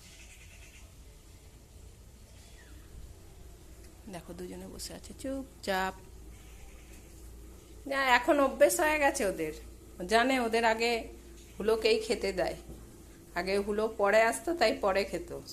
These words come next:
কিন্তু এখন হুলো আগে এসেই খায়, তাই এখন আর কিছু বলে না। জানে ও আসলেই ওকেই আগে খেতে দেবে। আর এদের তো টাইম আছে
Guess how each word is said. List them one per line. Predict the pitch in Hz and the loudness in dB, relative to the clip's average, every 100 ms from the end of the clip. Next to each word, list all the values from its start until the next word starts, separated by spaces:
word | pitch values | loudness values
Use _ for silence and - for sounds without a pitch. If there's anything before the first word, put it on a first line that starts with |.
| - - - - - - - | -16 -18 -20 -20 -18 -16 -10
কিন্তু | 185 214 | -2 0
এখন | 202 214 | 0 0
হুলো | 220 196 196 | -4 -4 2
আগে | 208 185 190 196 | 2 2 0 -2
এসেই | 196 202 | -2 -2
খায়, | 208 - 147 - - - - - - - - | -2 -6 -10 -10 -14 -18 -18 -18 -18 -16 -8
তাই | 190 | -4
এখন | 175 175 180 | -4 -4 -4
আর | 175 | -4
কিছু | 170 170 180 | -4 -6 -4
বলে | 160 151 147 | -4 -6 -8
না। | 156 156 - - | -12 -14 -16 -4
জানে | 185 202 226 | -2 0 -2
ও | 214 202 202 190 | -2 0 0 0
আসলেই | 175 - - 208 202 | 0 0 0 4 4
ওকেই | 175 185 190 | 2 -2 0
আগে | 170 165 | 0 -2
খেতে | 165 143 - | -6 -10 -8
দেবে। | - - - - - - - - - - - - - - | -10 -10 -12 -14 -20 -20 -20 -20 -20 -18 -18 -18 -18 -12
আর | 170 | -6
এদের | 175 202 - | -2 -4 -4
তো | 220 | -2
টাইম | 208 202 226 269 | 2 2 2 0
আছে | - - | -2 -8